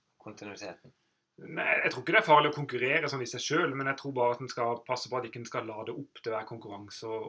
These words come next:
Speaker 2: og liksom hvile seg i form til hver torsdag og hver lørdag. Da
Speaker 1: Nei.
Speaker 2: blir det, da blir det dårlig kontinuitet.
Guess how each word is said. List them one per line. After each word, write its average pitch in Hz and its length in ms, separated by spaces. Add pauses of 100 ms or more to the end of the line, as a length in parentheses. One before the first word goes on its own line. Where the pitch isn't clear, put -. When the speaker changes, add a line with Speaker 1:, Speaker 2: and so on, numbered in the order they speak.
Speaker 2:
og 104 240
liksom 101 240 (520)
hvile 113 360
seg 110 180
i - 20
form 113 280
til 110 100
hver 110 160
torsdag 117 400
og 104 80
hver 110 160
lørdag. 143 320 (380)
Da - 140
Speaker 1:
Nei. 123 100
Speaker 2:
blir 127 160
det, - 100
da 123 80
blir 127 180
det 120 60
dårlig 110 380
kontinuitet. 107 580